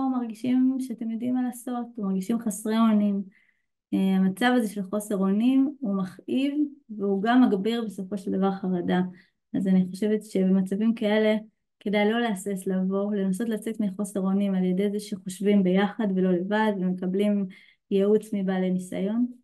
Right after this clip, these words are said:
אה, כשהזמן חולף ואנחנו לא רואים הטבה ספונטנית, ונקטנו בצעדים שהאינטואיציה או ההקשבה להרצאות כאלה סיפקו לנו,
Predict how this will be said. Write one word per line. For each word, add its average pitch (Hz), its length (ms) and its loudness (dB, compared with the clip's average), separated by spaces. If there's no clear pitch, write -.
אה, 208 60 -2
כשהזמן 208 560 -2
חולף 196 320 -2
ואנחנו 185 320 -4
לא 208 120 2
רואים 202 240 0
הטבה 185 320 -4
ספונטנית, 180 720 -2
ונקטנו 262 420 0
בצעדים 196 640 0
שהאינטואיציה 196 1120 -4
או 185 180 -4
ההקשבה 190 440 -4
להרצאות 208 460 0
כאלה 190 480 -2
סיפקו - 400 -4
לנו, 190 480 0